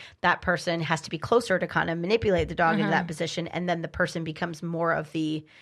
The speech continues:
Speaker 1: part of the equation, which we
Speaker 2: Mm-hmm.
Speaker 1: don't want. Um, I was going down a different direction and then I
Speaker 2: Oh,
Speaker 1: spun
Speaker 2: I'm
Speaker 1: it.
Speaker 2: sorry.
Speaker 1: Oh, oh, no, no, no. Like, before, before. I remember what it was. It was if you're in class and the dog, um, uh,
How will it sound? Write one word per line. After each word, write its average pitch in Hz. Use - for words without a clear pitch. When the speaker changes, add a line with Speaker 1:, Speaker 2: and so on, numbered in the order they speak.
Speaker 1:
part 185
of 165
the 165
equation, 156
which 208
we -
Speaker 2:
Mm-hmm. 185
Speaker 1:
don't 160
want. -
Um, 208
I 202
was 196
going 233
down 202
a 175
different 160
direction 151
and 151
then 156
I -
Speaker 2:
Oh, 165
Speaker 1:
spun -
Speaker 2:
I'm 156
Speaker 1:
it. -
Speaker 2:
sorry. 208
Speaker 1:
Oh, 233
oh, 180
no, 180
no, 175
no. 143
Like, 175
before, 156
before. -
I 202
remember 170
what 165
it 143
was. 156
It 208
was 196
if 233
you're 233
in 233
class 196
and 185
the 175
dog, 175
um, 165
uh, 139